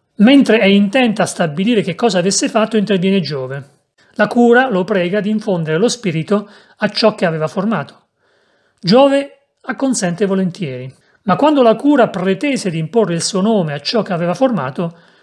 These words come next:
Giove glielo proibì e pretendeva che fosse imposto il proprio.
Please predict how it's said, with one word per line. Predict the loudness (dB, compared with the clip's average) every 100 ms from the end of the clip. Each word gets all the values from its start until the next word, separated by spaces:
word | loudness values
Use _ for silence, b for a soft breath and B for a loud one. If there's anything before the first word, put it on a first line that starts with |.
| b
Giove | -4 2 4 4
glielo | 2 2 0
proibì | -2 -4 -6 -10 -14 _ _
e | -4 -2
pretendeva | 2 2 4 4 4
che | 2 0
fosse | -2 -2
imposto | -2 -2 -4 -4
il | -8
proprio. | -8 -10 -10 -14 -16 -20